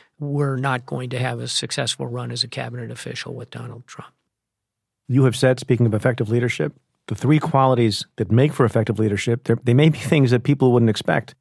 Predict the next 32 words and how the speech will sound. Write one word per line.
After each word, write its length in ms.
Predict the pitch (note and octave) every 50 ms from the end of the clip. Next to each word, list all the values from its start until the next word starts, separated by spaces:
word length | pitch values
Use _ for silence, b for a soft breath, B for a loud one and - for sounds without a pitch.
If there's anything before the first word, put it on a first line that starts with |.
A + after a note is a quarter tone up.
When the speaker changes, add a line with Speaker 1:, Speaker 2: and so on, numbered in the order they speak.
| _
Speaker 2:
the 80 | - A#2
former 260 | - - B2+ A#2 A2+
Supreme 360 | G#2+ - A2+ - A#2+ A#2 A2+
Allied 280 | A2+ A2 A2+ A2+ A2 A2
Commander 600 | - A2+ A#2 B2+ C#3+ D3 C#3 A2 G#2 G2 G#2 A#2 - _ _ _ _ _ _ _ _ _ _ _ _ _ _ _ _ -
of 160 | - A2 G2+
nato 420 | A#2 C3+ D3+ D#3+ C#3+ B2 A2 A2+ A#2 - _ _ _
to 100 | - -
pick. 460 | - - - - F2+ - - - - _ _ _ _ _ _ _
And 140 | - A2+ A#2
they 120 | B2+ B2 B2
are, 340 | B2 A#2+ A#2 A2+ A2+ - - _
I 80 | - A2
believe, 300 | G#2+ A2 G#2 A#2 A2 -
correct 200 | - B2 A2 A#2+
me 60 | A#2
if 100 | G2+ -
I'm 120 | A2 B2+
wrong, 280 | E3 E3 C3 G#2 G#2+ b b b b b b b b _
empathy, 480 | B2 C3+ C3+ D3+ A#2+ - C#3+ F#3 G#3 - _ _ _ _ _ _ _ _ _
humility, 640 | - D3 C3 B2+ C3+ D#3 E3 C3 G2 G2+ G#2+ C#3 D3+ - _ _ _ _ _ -
and 160 | A#2 A2+ A2+
curiosity 680 | - - - D3 C#3+ C3+ C3+ C3+ C#3 C#3 - C3+ A#2+ A#2
about 280 | A2 G#2+ A2+ A2 G#2+
the 80 | - G#2+
world. 480 | G#2 B2 D#3+ E3 A#2+ G#2+ - - - - _ _ _ -
Speaker 1:
Yeah, 220 | C3+ B2 A#2+ A#2 - - _ _ _ _ _ _
I 80 | - C#3+
stand 440 | C3 - - - E3+ D#3+ D3 D3 B2+
by 200 | C#3+ C3+ C3+ C3
those 360 | A#2+ C#3 C#3 C3+ B2+ A#2+ -
qualities. 640 | - - D3 C3 B2 A#2 A#2+ A#2+ A2+ A#2 A2+ -